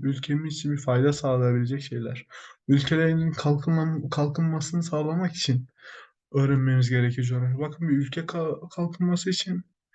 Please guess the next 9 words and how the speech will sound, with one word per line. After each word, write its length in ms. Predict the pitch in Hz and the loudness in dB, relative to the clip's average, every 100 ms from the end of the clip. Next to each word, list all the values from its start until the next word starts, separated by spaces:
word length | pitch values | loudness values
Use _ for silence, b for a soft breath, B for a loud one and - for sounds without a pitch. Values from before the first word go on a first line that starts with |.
| _ _ | _ _
bir 60 | 135 | -4
çevre 360 | - 143 139 147 | 0 4 4 2
sorunlarının 480 | 160 151 151 143 | 0 0 2 2
farkında 460 | 143 131 123 127 127 | 2 2 0 2 2
olması 400 | 143 156 147 147 | 2 0 -6 -6
için 260 | 139 147 135 | -2 2 2
deprem, 480 | 131 131 135 131 | 2 0 -2 -2
tsunami 560 | 127 - 139 127 127 127 | -6 -6 -2 2 2 2
falan 380 | 127 123 127 | 2 0 0